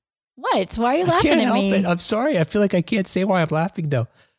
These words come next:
Speaker 2: But
Speaker 1: It's,
Speaker 2: just the
Speaker 1: you
Speaker 2: fact
Speaker 1: told me to pick one and I'm picking
Speaker 2: No,
Speaker 1: multiples?
Speaker 2: no,
Speaker 1: Oh.
Speaker 2: not at all. The fact that you're gonna, you're prepared to say that, you started off that way where, look, how can I pick one? There's just, after rapid succession, there was one after the other.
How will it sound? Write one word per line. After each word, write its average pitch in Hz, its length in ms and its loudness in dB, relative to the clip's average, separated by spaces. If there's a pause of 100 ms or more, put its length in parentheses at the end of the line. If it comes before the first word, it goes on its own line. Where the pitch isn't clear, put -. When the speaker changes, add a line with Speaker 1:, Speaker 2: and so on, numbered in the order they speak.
(320)
Speaker 2:
But 160 80 4
Speaker 1:
It's, 160 100 2
Speaker 2:
just 214 180 4
the 254 80 4
Speaker 1:
you 277 80 6
Speaker 2:
fact - 100 4
Speaker 1:
told 247 80 4
me 240 80 4
to 220 60 4
pick 226 200 0
one 202 180 2
and 202 100 0
I'm 196 140 0
picking 190 320 0
Speaker 2:
No, 175 140 2
Speaker 1:
multiples? 233 480 4
Speaker 2:
no, 190 240 4
Speaker 1:
Oh. 185 60 6
Speaker 2:
not 175 180 4
at 170 80 2
all. 180 400 0
The 135 80 2
fact 208 300 0
that 208 80 4
you're 180 220 6
gonna, 175 240 4
you're 151 120 4
prepared 151 340 2
to 131 80 0
say 147 200 2
that, 104 120 4
you 101 60 2
started 123 340 2
off 113 140 0
that 113 160 0
way 110 100 2
where, 101 260 0 (160)
look, 214 120 2
how 147 120 2
can 175 140 0
I 160 60 2
pick 147 200 0
one? 180 180 2
There's 113 120 2
just, 123 240 0
after 160 300 2
rapid 135 300 2
succession, 147 440 0
there 120 60 2
was 107 100 2
one 123 160 2
after 113 220 -2
the 113 100 2
other. 143 240 2